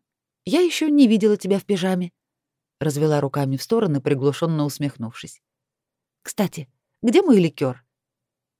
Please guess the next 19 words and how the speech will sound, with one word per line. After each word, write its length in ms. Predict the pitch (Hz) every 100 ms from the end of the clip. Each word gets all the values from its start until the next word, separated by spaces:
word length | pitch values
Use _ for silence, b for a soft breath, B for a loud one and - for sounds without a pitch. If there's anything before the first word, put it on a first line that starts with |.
| _ _ _ -
«Я 220 | 113 190
его 200 | 160 151
проиграл», 760 | 127 120 127 107 120 78 - _ _ _ _ _ _ _
признался 580 | 139 139 135 127 - 156
он, 140 | 220
тяжело 320 | 180 143 131
вздохнув. 580 | 131 123 123 - 120 - _ _ _ _ _ _ _ _ _
Правда, 320 | - 254 269 302
его 280 | 294 285
голос 340 | 254 247 262 -
не 100 | 233
звучал 400 | 233 262 139 131
виновато. 540 | 131 131 127 127 127 _ _ _ _ _ _ _ _ _ _ _ _ _ _ _ _
«Зато 460 | 104 98 - 113 185
выиграл 520 | 147 165 - 202 220
бренди 480 | 160 143 147 156 -
у 80 | 247
Пьера. 460 | - 104 95 104 _ _ _
Налить?» 460 | 107 107 139 190